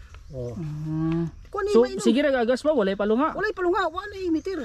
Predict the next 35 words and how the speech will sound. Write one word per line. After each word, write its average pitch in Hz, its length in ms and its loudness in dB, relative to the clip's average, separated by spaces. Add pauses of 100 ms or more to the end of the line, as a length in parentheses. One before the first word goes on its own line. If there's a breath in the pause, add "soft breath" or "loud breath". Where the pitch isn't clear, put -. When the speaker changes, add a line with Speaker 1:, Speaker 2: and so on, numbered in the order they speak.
(140)
Speaker 2:
Muni, 226 240 2
nakapatsada 175 580 0
pa 160 140 0
sana 160 260 -2
ka 160 140 -2
sa - 240 -2
kaniingon 156 400 2
Speaker 1:
Oh. 156 80 6
Speaker 2:
aning 165 180 4
area 156 220 0
ba? 185 240 0 (100)
Speaker 1:
Muna 370 220 0
gani 359 240 2
giingon 311 260 2
ko 269 80 0
lagi 254 160 0
sa 247 140 0
imo, 185 320 2
nga 156 80 -2
pakusgan 185 420 -2
man 208 160 0
eh. 131 140 -4 (100)
Speaker 2:
Mm-mm. 143 400 0
Speaker 1:
Kaplano 247 380 0
ko 233 100 0
ani, 220 160 0
kuan 196 220 0
pud 196 160 -4
dako 185 160 -8
kay 160 160 -2
bato, 156 160 -2
maghimo 247 340 2
ko 294 140 0
sa 220 80 -2
pispan. 262 400 0